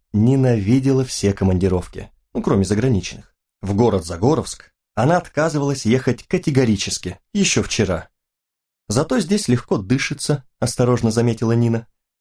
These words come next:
Ответом был взгляд, означавший "Я презираю твой фальшивый оптимизм". Лена переживала личный крах. До вчерашнего дня она была уверена, что связь с шефом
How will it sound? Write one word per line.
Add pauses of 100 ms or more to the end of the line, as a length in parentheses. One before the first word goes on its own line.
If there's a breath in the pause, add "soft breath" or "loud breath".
(360)
Ответом
был
взгляд,
означавший (280)
"Я
презираю
твой
фальшивый
оптимизм". (880)
Лена
переживала
личный
крах. (360)
До
вчерашнего
дня
она
была
уверена,
что
связь
с
шефом